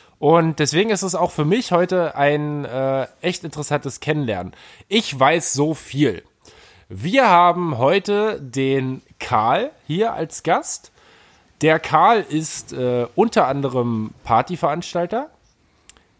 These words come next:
Ich glaube, er hat zu tun mit dem, mit dem Turm. Ja, in Halle. Und, ähm,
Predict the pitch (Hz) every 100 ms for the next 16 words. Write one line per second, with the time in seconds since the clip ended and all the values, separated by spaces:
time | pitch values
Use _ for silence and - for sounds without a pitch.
0 | _ 127 - - 120 123 226 277 269 254
1 | 226 - 156 208 - - 180 - 208 226
2 | 214 202 170 - 160 143 131 127 120 117
3 | 120 127 113 107 101 98 - - - 131
4 | 165 269 339 _ _ _ _ _ _ _
5 | _ _ _ - 95 101 156 277 294 123
6 | 110 131 208 311 _ - - - _ _
7 | - 196 302 339 - - _ - 185 190
8 | 190 180 156